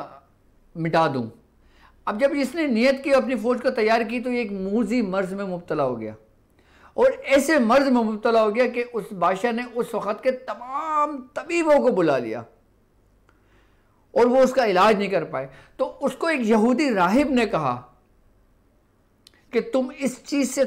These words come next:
तौबा करो तो तुम ठीक हो जाओगे। तो उस बादशाह ने कहा, "अगर ऐसा है, ये हक है, तो मैं तौबा करता हूँ।" जब उसने तौबा करी तो वो उसके जो बीमारी थी,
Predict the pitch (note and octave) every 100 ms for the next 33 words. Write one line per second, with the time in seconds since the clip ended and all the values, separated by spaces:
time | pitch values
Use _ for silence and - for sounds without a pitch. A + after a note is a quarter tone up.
0 | - A#3 A#3+ C4+ A3 F#3+ D3 C3 - _
1 | _ _ _ _ _ _ _ - G#3+ B3+
2 | G#3 - A3+ F#3+ C#3+ A#2 A#2 A#2+ - _
3 | _ _ _ _ _ _ - E3+ E3 D3
4 | C3+ C#3 G3 G3+ - C#3+ F#3 F3+ D#3+ D#3
5 | F3+ D#3+ D#3+ F#3+ C#3 C#3 A#3 G3+ - E3+
6 | F#3 C#3 D#3+ B3 C4 F3+ - - _ F3+
7 | E3 D#3+ B2+ B2+ B2 G2+ G#2+ G#2+ _ _
8 | _ - A#3 B3+ B3+ - C4+ C4 - A#3
9 | D4 D#4+ A3+ G#3 D3+ - - _ _ _
10 | _ _ _ _ _ _ _ _ _ _
11 | _ _ - F3 F#3 G3+ F3+ - A3 A3+
12 | E3 D3+ D3+ A3+ D#4 - F3